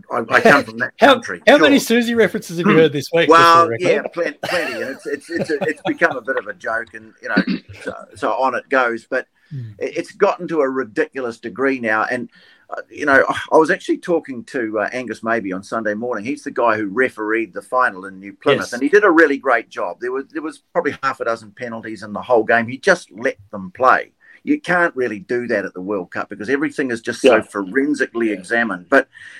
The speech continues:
Speaker 1: I said to him, "You know, if I'd been Ben O'Keefe and someone had rang me on Monday and said, 'Ben, we'd like you to referee the semi-final between South Africa and England,' I would have said, 'I'll call you back in an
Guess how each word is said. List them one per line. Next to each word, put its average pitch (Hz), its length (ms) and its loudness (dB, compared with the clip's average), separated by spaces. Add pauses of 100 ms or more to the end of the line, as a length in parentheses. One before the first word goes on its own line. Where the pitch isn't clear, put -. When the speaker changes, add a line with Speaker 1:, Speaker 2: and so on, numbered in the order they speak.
(340)
Speaker 1:
I - 60 0
said 170 260 2
to 156 80 2
him, 139 180 2
"You 151 60 2
know, 151 180 6
if 139 100 -6
I'd 170 200 2
been 135 180 -6
Ben 135 220 -2
O'Keefe 107 640 -8 (920)
and 113 180 -4
someone 180 300 0
had 139 120 -2
rang 147 220 2
me 135 120 -4
on 117 180 -6
Monday 120 340 -2
and 104 100 -10
said, 101 240 -8
'Ben, 147 220 -6
we'd 120 120 -6
like 139 260 -2
you 147 80 -6
to 117 80 -6
referee 123 720 -2 (480)
the - 80 -14
semi-final 127 800 0
between 107 680 -4 (500)
South 143 380 2
Africa 120 560 0 (160)
and 101 240 -4
England,' 143 460 -2 (380)
I 135 100 4
would 135 100 6
have 127 80 -2
said, 139 140 2
'I'll 120 140 2
call 196 260 2
you 180 100 -2
back 143 260 2
in 127 80 -2
an 120 140 -4